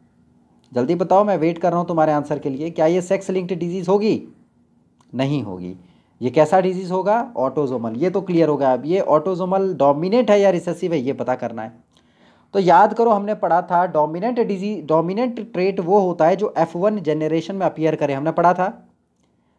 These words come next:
जो एफ़ वन जनरेशन में भी अपीयर कर रहा था, एफ़ टू में भी अपीयर कर रहा था। याद है ना, डोमिनेंट डिजीज हम, डोमिनेंट ट्रेट हमने पढ़ा था जो एफ़ वन में भी अपीयर कर रहा था, एफ़ टू में भी अपीयर कर रहा था।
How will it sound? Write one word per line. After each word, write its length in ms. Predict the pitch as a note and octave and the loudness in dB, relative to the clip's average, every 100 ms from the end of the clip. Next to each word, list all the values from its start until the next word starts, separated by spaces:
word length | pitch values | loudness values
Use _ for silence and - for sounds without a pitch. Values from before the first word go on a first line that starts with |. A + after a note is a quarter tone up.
| - | -8
जो 180 | B2 F#3+ | 2 2
एफ़ 260 | - E3+ F#3+ | 4 2 2
वन 140 | A3+ | 4
जनरेशन 460 | A3+ A3+ A3 A3 A3 | 2 2 0 0 -4
में 120 | A3 | 0
भी 80 | G#3+ | 0
अपीयर 240 | G#3+ G#3+ | 0 0
कर 160 | A3+ G3+ | 2 4
रहा 140 | G3+ | 4
था, 320 | G3+ G#3 A3+ - | 4 0 0 -2
एफ़ 180 | E3+ - | -2 -2
टू 100 | G#3 | -2
में 120 | G3+ | -2
भी 100 | F3+ | -2
अपीयर 240 | E3+ D#3+ | 0 0
कर 140 | C#3+ A#2 | 0 -2
रहा 120 | G#2+ | -4
था। 100 | A#2 | 0
याद 200 | C#3+ G3+ | 2 2
है 80 | B3 | 0
ना, 80 | |
डोमिनेंट 440 | B2 B2+ C#3+ F3 E3 | 0 0 0 -4 -4
डिजीज 280 | D#3+ F3+ E3+ | -6 -4 -4
हम, 300 | D#3+ - C3+ | -6 -6 -2
डोमिनेंट 540 | C#3+ C3+ C#3+ D#3+ F3 | 0 2 2 2 -2
ट्रेट 200 | F3 F3 | -2 -2
हमने 160 | F3 E3+ | -2 -2
पढ़ा 220 | E3 D3 | 0 0
था 120 | E3 | 0
जो 120 | D#3+ D3+ | 0 0
एफ़ 160 | C#3+ | 0
वन 80 | F#3 | 0
में 120 | F#3+ | -2
भी 100 | F3+ | -2
अपीयर 200 | F3+ F#3 | -2 -2
कर 120 | F3 | 0
रहा 100 | F3+ | 0
था, 120 | F3 G3 | 0 0
एफ़ 160 | E3+ | -2
टू 100 | E3 | -4
में 100 | D3 | -4
भी 80 | C3 | -4
अपीयर 220 | A#2 A2 | -4 -6
कर 140 | - F#2 | -8 -8
रहा 100 | F#2 | -10
था। 240 | G2 | -12